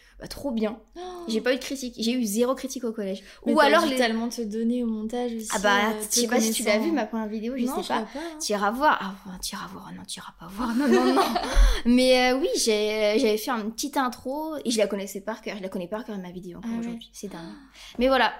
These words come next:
Speaker 1: donc finalement, ça a été bien reçu.
Speaker 2: Et attends, pour quatre minutes de vidéo, t'avais passé combien de temps, euh,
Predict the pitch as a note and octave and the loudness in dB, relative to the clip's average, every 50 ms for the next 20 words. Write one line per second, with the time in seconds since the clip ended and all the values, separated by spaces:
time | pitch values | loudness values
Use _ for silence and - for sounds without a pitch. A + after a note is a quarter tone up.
0 | - G#3 G3 G#3 G#3 G3+ - - - G#3 G#3 G#3+ A3+ A3+ C4 - A#3 G3+ F#3+ F#3+ | -10 -10 -8 -8 -8 -10 -10 -8 -6 -6 -4 -4 -4 -6 -6 -6 -6 -6 -6 -6
1 | - G#3 F#3 G3 G3 F#3 F3+ G3 - - B3 A3+ - _ - - - - - G#3 | -8 -8 -8 -8 -8 -8 -10 -12 -12 -14 -16 -18 -20 _ -20 -20 -18 -10 -10 -8
2 | G#3 G3+ - A#3 B3+ A#3 - - G#3 G3 - - B3+ B3 B3 B3+ B3 A#3 A3+ A#3 | -8 -8 -8 -8 -8 -8 -10 -12 -16 -12 -8 -6 -6 -6 -4 -2 -2 0 0 -2
3 | A3 G#3+ G3+ A3 B3 D4+ D#4+ C#4 A3+ G#3 G#3 G#3 G#3+ G#3+ - A3 G#3+ G#3+ - A3 | -2 -4 -4 -4 -4 -4 -6 -6 -8 -8 -8 -8 -10 -10 -8 -10 -8 -6 -2 -2
4 | A3+ A#3 B3+ B3+ B3 - B3 B3+ C4 C4 A#3 A3 G#3 G#3 G#3 G#3 | -2 -2 -2 -4 -6 -6 -8 -6 -6 -6 -6 -6 -6 -6 -8 -8